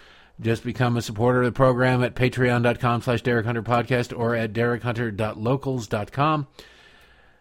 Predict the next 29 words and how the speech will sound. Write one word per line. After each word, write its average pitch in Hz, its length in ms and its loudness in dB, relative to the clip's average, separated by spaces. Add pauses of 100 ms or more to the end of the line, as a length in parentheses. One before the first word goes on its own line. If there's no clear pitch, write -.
(260)
Derek 147 360 6
in 135 100 2
both 131 180 4
cases, 120 420 -2
D 110 320 -6
E 104 40 -10
R 92 180 -6
E 90 140 -12
K. 135 480 6
Still 107 300 -2
some 95 180 -6
pe-, 117 120 -10
it's - 200 -16
weird. 104 320 -4
Still - 240 -8
getting 101 300 -4
emails 101 400 -4
from 95 140 -8
people. 92 440 -10
I 120 120 -2
assume 233 360 -4
by 123 140 2
now 104 340 2
people 98 420 -6
email 101 380 -4
me 92 200 -4
and 87 120 -8
it's - 100 -14
deliberate 92 640 -12